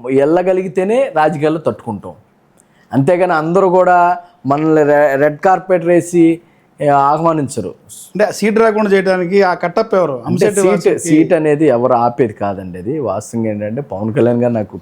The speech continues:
Speaker 1: పిలిచి చెప్పారు, "వాసు, ఈసారికి సీటు ఇవ్వలేకపోతున్నాం, ఎందుకంటే చాలా తక్కువ సీట్లు వస్తున్నాయి,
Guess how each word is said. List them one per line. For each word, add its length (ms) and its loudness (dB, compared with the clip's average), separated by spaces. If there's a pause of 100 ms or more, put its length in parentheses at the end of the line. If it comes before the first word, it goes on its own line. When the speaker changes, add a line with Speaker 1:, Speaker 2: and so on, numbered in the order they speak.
Speaker 1:
పిలిచి 380 -6 (160)
చెప్పారు, 380 -4 (680)
"వాసు, 240 -4
ఈసారికి 560 -2
సీటు 340 -2
ఇవ్వలేకపోతున్నాం, 800 -2
ఎందుకంటే 480 -2 (120)
చాలా 160 0
తక్కువ 360 -2
సీట్లు 300 -2
వస్తున్నాయి, 380 -4